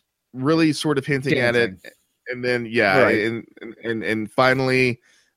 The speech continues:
Speaker 1: uh, last episode they had the whole "will they, won't they," and then finally they're like, "Yeah, they, they will," and so now we have the date. We have the date between Sarah and Ava. Whoever didn't see this coming,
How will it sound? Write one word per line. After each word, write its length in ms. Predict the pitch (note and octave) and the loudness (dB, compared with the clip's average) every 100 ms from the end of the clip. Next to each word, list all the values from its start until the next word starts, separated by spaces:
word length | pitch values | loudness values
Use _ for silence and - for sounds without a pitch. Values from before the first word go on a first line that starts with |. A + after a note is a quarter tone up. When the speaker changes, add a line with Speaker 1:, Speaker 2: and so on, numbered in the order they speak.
| - | -6
Speaker 1:
uh, 200 | G#2 G2 | 0 0
last 360 | F#2+ A2+ A2+ - | 2 2 2 0
episode 580 | A#2 - A#2+ A2 G#2 G2 | -2 -2 0 2 2 0
they 140 | G2 | 0
had 200 | A2 G2 | 2 0
the 60 | G#2+ | -2
whole 220 | G#2+ G2 | 0 0
"will 100 | G2 | 0
they, 120 | F#2 | 0
won't 260 | A2+ A#2 A2+ | 0 -2 2
they," 180 | A2 | 2
and 80 | G#2 | 2
then 100 | G2 | -2
finally 300 | A2+ G2+ G2 | 0 0 0
they're 120 | G2 | -2
like, 120 | F#2+ G2+ | -2 0
"Yeah, 220 | F#2+ F#2+ | 0 0
they, 140 | F#2 | -2
they 100 | F#2 | -2
will," 320 | F#2+ B2 A#2+ | 0 2 2
and 120 | A#2 A2 | 0 -4
so 140 | G2 | -4
now 220 | G2 F#2+ | -2 -2
we 100 | F#2+ | 0
have 220 | A2+ G#2+ | 0 -2
the 60 | C3 | 0
date. 260 | A3 D#3 - | 2 0 0
We 80 | G2 | -4
have 140 | F#2 | -4
the 60 | G#3 | -2
date 220 | A2+ A#2 | -2 -4
between 240 | - A#2 | -10 -12
Sarah 220 | G#2 F#2+ | -8 -8
and 100 | F#2+ F2 | -6 -4
Ava. 360 | B2+ B2 B2 | -2 0 0
Whoever 280 | B2+ A#2+ A2+ | 0 0 -2
didn't 160 | G2+ G2 | -6 -8
see 100 | G2+ | -12
this 160 | G2+ | -12
coming, 420 | - G#2+ A2 G#2 | -6 -6 -4 -6